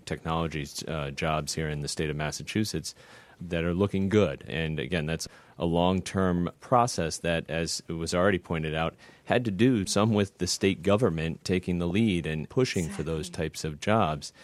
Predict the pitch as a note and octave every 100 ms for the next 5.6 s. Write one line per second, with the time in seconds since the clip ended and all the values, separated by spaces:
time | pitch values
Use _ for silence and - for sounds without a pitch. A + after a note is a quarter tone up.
0 | - _ - E2 E2+ D#2+ F2 D#2+ G2+ -
1 | - G#2 F2 D#2+ D#2+ D#2+ D2 - - D#2+
2 | D2+ D2+ F#2 G2 E2 D#2+ E2+ E2 D#2+ -
3 | E2+ E2 E2 - E2 - E2 E2+ - F2
4 | F2 E2 D2+ - D#2 D#2 - - - D#2+
5 | F2 E2+ - D#2+ D#2